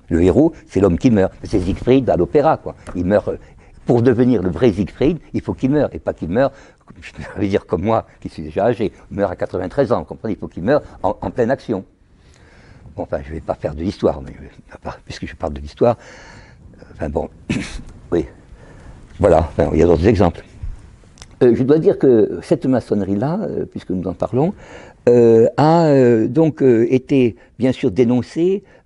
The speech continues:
euh, au, au nom des, des intrigues anglaises, voyez-vous, des pressions anglaises venant d'ambassades ou autres, mais pas dénoncé comme étant des sectes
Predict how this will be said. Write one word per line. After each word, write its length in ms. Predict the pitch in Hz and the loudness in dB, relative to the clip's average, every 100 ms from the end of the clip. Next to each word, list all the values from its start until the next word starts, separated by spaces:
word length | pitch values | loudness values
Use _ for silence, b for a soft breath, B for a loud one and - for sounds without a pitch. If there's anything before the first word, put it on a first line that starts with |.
| 120 | -2
euh, 340 | 113 113 107 | 2 2 0
au, 320 | - 92 98 - | -4 -8 -10 -10
au 200 | - 113 | 0 2
nom 160 | 151 143 | 4 2
des, 280 | 117 107 90 | 2 0 -2
des 120 | 113 | -4
intrigues 320 | 127 - 127 | -4 -2 0
anglaises, 560 | 123 113 151 95 73 82 80 | 0 2 2 2 -2 -12 -12
voyez-vous, 500 | - 92 95 107 131 - b 101 | -8 -6 -4 -4 -4 -8 b -4
des 120 | 110 | -4
pressions 360 | - 139 131 | -4 -4 -2
anglaises 380 | 120 107 120 120 | -2 0 0 0
venant 180 | 104 104 | -4 -6
d'ambassades 580 | 98 101 101 - 101 110 | -4 -4 -4 -4 -6 -2
ou 100 | 131 | -2
autres, 220 | 92 - b b | -2 -8 b b
mais 120 | 123 | -2
pas 340 | - 196 202 - | -2 -4 -4 -6
dénoncé 580 | 104 120 117 113 - 175 | -4 -2 -2 -2 -2 -2
comme 220 | 139 120 | 0 -2
étant 200 | 110 135 | -2 -4
des 140 | 110 110 | -4 -4
sectes 440 | - 147 - | -2 -2 -4